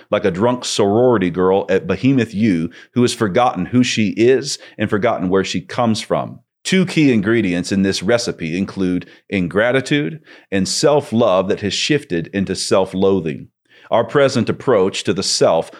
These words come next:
looks something like Amnon's rape of Tamar. It started with infatuation,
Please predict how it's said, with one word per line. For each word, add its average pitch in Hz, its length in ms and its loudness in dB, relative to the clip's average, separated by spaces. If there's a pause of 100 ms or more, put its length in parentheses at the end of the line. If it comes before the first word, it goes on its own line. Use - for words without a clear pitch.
(100)
looks 123 220 -2
something 120 400 0
like 98 320 0
Amnon's 98 600 2
rape 107 340 0
of 87 160 -4
Tamar. 92 640 -4 (240)
It 107 160 0
started 120 480 2
with 95 180 0
infatuation, 95 1080 -2